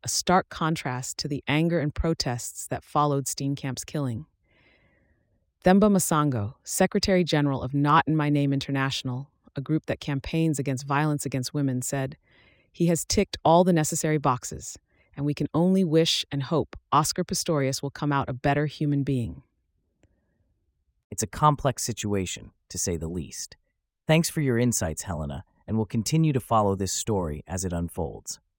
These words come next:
Speaker 2: Now, shifting to sports, in a thrilling N B A showdown, Denver Nuggets' Nikola Jokic made a game-winning thirty-nine-foot three-pointer against the Golden State Warriors, sealing a one hundred and thirty, one hundred twenty-seven victory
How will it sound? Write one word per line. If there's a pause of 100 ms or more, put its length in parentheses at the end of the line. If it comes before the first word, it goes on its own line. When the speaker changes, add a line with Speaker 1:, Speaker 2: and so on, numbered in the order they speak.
(320)
Speaker 2:
Now,
shifting
to
sports, (220)
in
a
thrilling
N
B
A
showdown, (260)
Denver
Nuggets'
Nikola
Jokic (120)
made
a
game-winning
thirty-nine-foot
three-pointer (140)
against
the
Golden
State
Warriors, (240)
sealing
a
one
hundred
and
thirty,
one
hundred
twenty-seven
victory